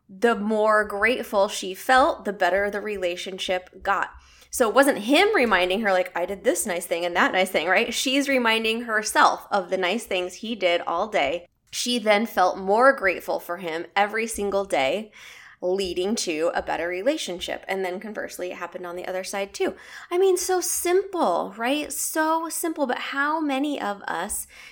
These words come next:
get so caught up in our day-to-day that we just forget to say thank you for all those little things?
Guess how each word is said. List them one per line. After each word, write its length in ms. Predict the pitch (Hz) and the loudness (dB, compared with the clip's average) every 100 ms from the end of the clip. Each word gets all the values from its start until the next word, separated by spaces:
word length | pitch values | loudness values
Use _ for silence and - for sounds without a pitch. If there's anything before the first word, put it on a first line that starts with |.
| - | -6
get 160 | 254 269 | -4 -4
so 320 | - 302 370 | -2 0 -2
caught 420 | - - 285 277 | -4 -2 2 4
up 220 | 269 269 | 4 2
in 80 | 233 | -2
our 160 | 214 190 | -2 -2
day-to-day 500 | 190 196 196 185 185 | -2 -2 -2 2 2
that 220 | 175 185 | 0 -4
we 180 | 240 330 | -4 -2
just 260 | 403 - | -4 -4
forget 800 | - 220 185 - 180 220 - - - - - - - | -4 -4 -6 -4 -2 -2 -6 -16 -20 -20 -20 -16 -2
to 120 | 247 | -2
say 240 | 247 196 | 0 -2
thank 460 | 190 - 202 220 - | -4 -6 -4 -4 -6
you 160 | 175 | -10
for 240 | 165 185 - | -6 -4 -2
all 220 | 185 196 | 0 0
those 240 | 202 190 | -2 -4
little 260 | 180 190 185 | -4 -4 -4
things? 600 | 180 165 - - - | -6 -10 -12 -12 -12